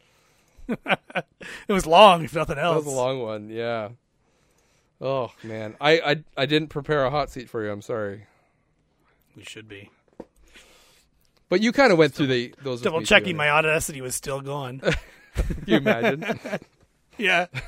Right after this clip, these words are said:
Speaker 1: Start over.
Speaker 2: Start over again.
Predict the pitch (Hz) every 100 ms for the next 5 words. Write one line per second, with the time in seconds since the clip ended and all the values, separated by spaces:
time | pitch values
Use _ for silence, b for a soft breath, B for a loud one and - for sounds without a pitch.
0 | B B B - - 220 285 240 185 156
1 | 135 151 - _ 95 104 147 - 123 110
2 | 135 147 151 b b b _ 117 123 98
3 | 92 95